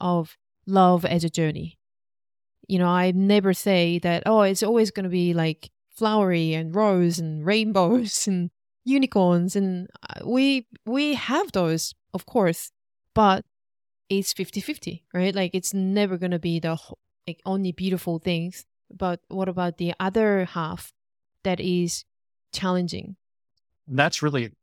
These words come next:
Speaker 2: the smooth part about love. It's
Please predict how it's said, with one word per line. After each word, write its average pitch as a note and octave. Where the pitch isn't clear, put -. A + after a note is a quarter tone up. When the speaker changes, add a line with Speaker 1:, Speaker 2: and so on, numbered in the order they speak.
Speaker 2:
the -
smooth G#2+
part G2+
about G2+
love. G2+
It's -